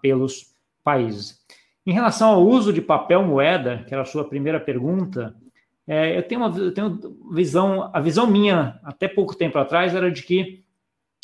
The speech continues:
aumentou muito, a-, ajudou muito a digitalização, e realmente ajudou,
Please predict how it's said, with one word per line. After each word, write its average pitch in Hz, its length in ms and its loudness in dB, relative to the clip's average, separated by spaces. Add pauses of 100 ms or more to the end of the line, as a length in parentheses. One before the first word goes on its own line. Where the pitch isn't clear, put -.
(140)
aumentou 185 680 4
muito, 175 600 0 (360)
a-, 151 200 0
ajudou 165 340 4
muito 170 260 2
a 151 40 2
digitalização, 135 800 -6
e 151 60 -14
realmente 180 420 -2
ajudou, 170 600 -2